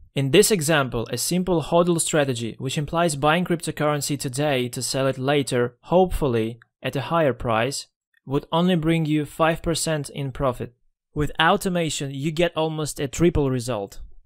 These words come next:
Fourteen point eleven percent of the investment change. That's because of the added value generated by the bot.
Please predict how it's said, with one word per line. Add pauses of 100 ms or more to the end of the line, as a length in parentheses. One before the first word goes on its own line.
(240)
Fourteen
point
eleven
percent
of
the
investment
change.
That's
because
of
the
added
value
generated
by
the
bot.